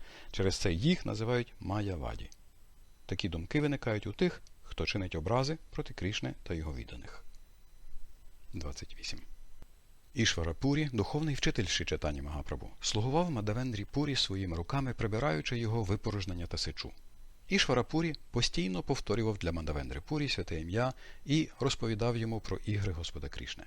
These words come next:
Тим самим він допомагав Мадавендрі Пурі в смертну годину пам'ятати святе ім'я та розваги Господа Крішни. Задоволений Ішварою Пурі, Мадавендра Пурі обійняв його і благословив стати великим відданим Крішни і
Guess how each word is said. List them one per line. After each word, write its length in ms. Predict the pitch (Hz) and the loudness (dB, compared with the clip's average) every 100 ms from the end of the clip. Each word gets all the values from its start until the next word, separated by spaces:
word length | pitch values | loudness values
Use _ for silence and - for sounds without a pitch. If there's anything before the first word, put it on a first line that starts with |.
| - - - - | -14 -16 -18 -6
Тим 180 | 85 | -2
самим 340 | 87 104 131 127 | 0 2 2 0
він 220 | 95 139 | 0 0
допомагав 500 | 98 98 127 131 139 | 2 0 2 2 2
Мадавендрі 480 | - 151 147 147 - | 2 -2 -2 -2 -4
Пурі 300 | - 156 147 - - | 0 2 2 -2 -6
в 60 | - | -2
смертну 380 | 127 139 - | 2 2 2
годину 420 | 92 98 127 139 123 | 0 2 2 0 -2
пам'ятати 480 | - 147 156 101 82 | 0 2 4 4 4
святе 300 | - 78 - | 0 0 -2
ім'я 240 | 95 156 185 | 2 2 2
та 200 | - 110 - | 2 0 2
розваги 540 | 98 87 87 127 139 131 | 0 2 2 2 2 0
Господа 440 | - 82 - 65 | -2 -2 -2 -6
Крішни. 340 | - - - - - - - - - - - | -6 -8 -8 -10 -16 -16 -20 -20 -20 -14 0
Задоволений 720 | 95 117 135 185 123 71 64 - | 2 4 2 2 2 -2 -4 -2
Ішварою 520 | 120 - 95 90 85 | 0 2 0 0 -2
Пурі, 320 | - 76 60 - - - - - | -4 -4 -2 -6 -8 -14 -14 -6
Мадавендра 420 | 80 85 160 175 | -2 2 2 2
Пурі 220 | 151 131 120 | 2 0 0
обійняв 540 | - 92 90 135 143 | 0 0 2 2 2
його 220 | 127 117 - | 0 -2 2
і 120 | 151 | 2
благословив 680 | 117 104 107 117 113 143 - | 4 2 2 2 2 0 -2
стати 300 | - - - | 0 2 2
великим 360 | 90 123 147 139 | 2 0 2 0
відданим 320 | 123 110 104 | 0 0 -2
Крішни 420 | - 117 - 120 - | -2 -2 -2 -4 -2
і 180 | 131 135 | 0 0